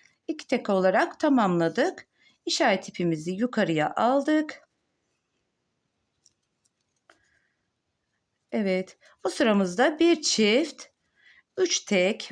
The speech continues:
olarak devam edeceğiz. Şimdi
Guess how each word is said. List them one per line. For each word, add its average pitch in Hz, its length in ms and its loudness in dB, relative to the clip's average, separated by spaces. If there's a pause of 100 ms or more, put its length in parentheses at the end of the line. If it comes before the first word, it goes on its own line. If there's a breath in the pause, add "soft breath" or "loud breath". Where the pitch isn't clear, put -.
(120)
olarak 220 800 0 (560)
devam 247 560 0 (400)
edeceğiz. 175 640 -4 (640 soft breath)
Şimdi 190 640 0